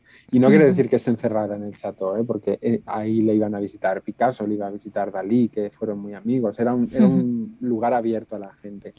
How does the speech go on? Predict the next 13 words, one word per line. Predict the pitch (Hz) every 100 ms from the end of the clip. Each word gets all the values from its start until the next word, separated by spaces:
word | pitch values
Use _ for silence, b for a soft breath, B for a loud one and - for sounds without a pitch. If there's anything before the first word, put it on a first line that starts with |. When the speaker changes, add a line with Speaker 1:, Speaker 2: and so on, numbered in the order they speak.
| _
Speaker 1:
a, | 95 95 104
a |
los | 107 107
invitados | 110 107 104 107 110
y |
a | 110
los | 107
amigos. | 104 104 107 95 _ b b b b _
Pero | 120 113
sí | -
era | 123 127
su | 131
refugio. | 110 107 113 - 101